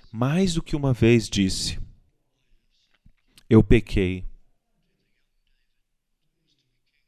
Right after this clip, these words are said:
Ele disse, "Eu pequei." E parecia tão autêntico,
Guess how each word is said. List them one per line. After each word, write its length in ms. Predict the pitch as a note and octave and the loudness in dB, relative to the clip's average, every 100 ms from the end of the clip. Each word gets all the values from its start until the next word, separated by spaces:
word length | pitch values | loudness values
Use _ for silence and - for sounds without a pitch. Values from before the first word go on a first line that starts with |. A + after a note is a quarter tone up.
| _ _ D3+ D3+ _ _ _ _ _ _ _ _ _ _ _ _ - | _ _ _ _ _ _ _ _ _ _ _ _ _ _ _ _ -6
Ele 260 | A2+ G#2 A2 | -2 2 0
disse, 440 | - G#2 F#2 - | 2 2 4 0
"Eu 220 | G#2 A2+ C#3+ | 0 -2 2
pequei." 680 | - B2+ - G#2+ G2 G2+ G#2+ _ _ _ _ _ _ _ _ _ - | 2 2 -8 -6 -6 -8 -16 _ _ _ _ _ _ _ _ _ -8
E 80 | A#2+ | 2
parecia 640 | B2 D3 D3+ - - C#3+ | 6 6 4 -2 0 -2
tão 300 | C#3+ - F#3 | 2 2 2
autêntico, 960 | G3 - - D#3 F3+ - - - F#2 | -2 -4 -2 -2 -2 -6 -6 -6 -8